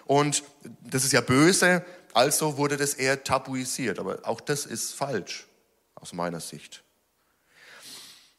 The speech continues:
Trotzdem verstehe ich vor diesem Hintergrund, ja, wie die Kirche sich lange Zeit mit Sexualität auseinandergesetzt hat,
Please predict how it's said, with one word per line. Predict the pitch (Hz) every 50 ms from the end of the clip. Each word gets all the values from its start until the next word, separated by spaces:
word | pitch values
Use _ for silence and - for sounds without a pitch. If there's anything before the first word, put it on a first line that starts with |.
| _ _ -
Trotzdem | - 147 160 - 180 165
verstehe | 165 156 - - 170 165 185
ich | 175 -
vor | - 151 147
diesem | 165 202 202 160 127
Hintergrund, | 131 120 113 110 104 - - 98 98 92 87
ja, | 101 110 131 120
wie | 117
die | 104 104
Kirche | - - 123 127 120 127 113
sich | - 113 -
lange | 107 104 107 110 110
Zeit | - - 107 104 104
mit | 104 98
Sexualität | - - 104 - - 104 95 101 101 - - 104 101 101 - - - -
auseinandergesetzt | - 98 101 - 104 95 101 110 110 107 104 98 - 104 101 - -
hat, | 110 -